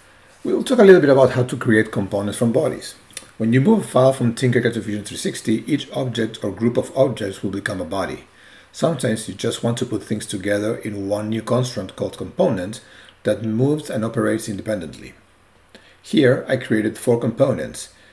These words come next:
If I go to assemblies or animations, I can operate without having to think about, "Now I need to select all these bodies to do something." It's not only convenient, it's necessary.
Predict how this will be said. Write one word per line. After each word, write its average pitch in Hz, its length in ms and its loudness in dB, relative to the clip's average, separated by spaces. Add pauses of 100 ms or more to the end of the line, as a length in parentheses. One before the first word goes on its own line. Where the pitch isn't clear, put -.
(100)
If 113 140 -10
I 117 60 -4
go 110 240 -2
to 110 160 -4
assemblies 107 560 -2
or 101 180 -4
animations, 110 640 -4
I - 100 -2
can 113 160 -2
operate 110 420 -2
without 104 300 -4 (160)
having 107 440 -2 (420)
to 131 100 -8
think - 240 0
about, 87 420 -2 (320)
"Now 101 280 -4
I 95 60 -6
need 98 240 -8
to 123 120 -10
select 101 320 -2
all 101 100 2
these 95 180 -6
bodies 95 340 -2
to 95 60 -8
do 85 100 -8
something." - 480 -2 (240)
It's 127 180 -8
not 131 140 6
only 131 140 6
convenient, 101 600 0
it's - 220 -8
necessary. - 580 -8